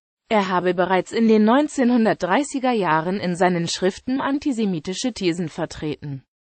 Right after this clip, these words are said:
Neunzehnhundertfünfundachtzig wurde von serbischen Migrantenkreisen in Linz ein Buch veröffentlicht,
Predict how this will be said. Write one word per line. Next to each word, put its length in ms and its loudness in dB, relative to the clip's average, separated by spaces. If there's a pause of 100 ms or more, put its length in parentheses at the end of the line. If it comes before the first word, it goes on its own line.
(120)
Neunzehnhundertfünfundachtzig 1700 -2
wurde 260 2
von 220 -6
serbischen 500 -2
Migrantenkreisen 1040 -2
in 160 0
Linz 340 2
ein 200 0
Buch 280 -2
veröffentlicht, 920 -4